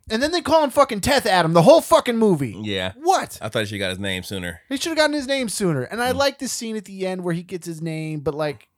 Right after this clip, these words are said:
Speaker 1: come
Speaker 2: Mm,
Speaker 1: on. Like,
Speaker 2: yeah.
Speaker 1: it was just kinda silly.
Speaker 2: Yeah.
Speaker 1: That could have been the end of Act One, is that same scene that's at the end of the movie.
Speaker 2: Mm.
Speaker 1: You know, that could have been the end of Act One is him,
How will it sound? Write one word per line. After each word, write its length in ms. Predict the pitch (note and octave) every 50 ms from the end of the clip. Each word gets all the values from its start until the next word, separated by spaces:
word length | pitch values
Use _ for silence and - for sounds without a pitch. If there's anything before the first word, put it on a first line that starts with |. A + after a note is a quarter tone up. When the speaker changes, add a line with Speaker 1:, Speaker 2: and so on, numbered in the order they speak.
| _
Speaker 1:
come 280 | - - A2 - D#3+ G#2+
Speaker 2:
Mm, 180 | G2+ G2+ F#2+ C2
Speaker 1:
on. 80 | - A#2+
Like, 160 | D#3+ E3+ F3
Speaker 2:
yeah. 80 | F3+
Speaker 1:
it 20 | F#3+
was 100 | G3 -
just 220 | - G#3 - -
kinda 200 | - G3 F#3 E3
silly. 460 | C3+ - - - A2+ G#2 G2 E2 F2+ - -
Speaker 2:
Yeah. 200 | G2+ F#2 F2 F2 _ _ _ _ _ -
Speaker 1:
That 120 | C4 C4+ C4+
could 100 | - C#4
have 60 | A#3
been 100 | B3 A#3
the 120 | G#3+ G3+ G3
end 100 | G3 F#3
of 80 | E3
Act 200 | E3 D#3 C#3 -
One, 300 | D#3 C#3+ C3+ A2 F#2 F2+ _ _ -
is 120 | C#3 C3
that 160 | D3 C#3+ C3 -
same 280 | - - A3 A3 G3+
scene 280 | F3 - G#3 G3 F#3 E3
that's 180 | D3+ C#3 - D3+
at 100 | C3+ -
the 120 | C3+ D3
end 100 | E3 E3+
of 60 | D#3+
the 60 | D#3
movie. 520 | D3+ C#3+ C#3+ C#3 C3 B2+ C3+ B2+ B2+ A#2+ _ _ _ -
Speaker 2:
Mm. 220 | A#2+ A2+ A2 G#2+
Speaker 1:
You 60 | G#2
know, 220 | - B2 A#2 A2+ -
that 180 | - C#3+ C#3+ C3+
could 100 | - F3
have 40 | E3
been 240 | D#3 D#3 D3 C3+ C3 -
the 160 | D3+ D3 E3+
end 120 | F#3 F#3+
of 80 | F3+ D#3+
Act 200 | E3+ D#3+ C#3+ -
One 220 | D#3 D#3 D3+ C#3+ C#3
is 120 | A#2+ - -
him, 340 | D3+ D3+ D3+ C#3+ C#3 B2+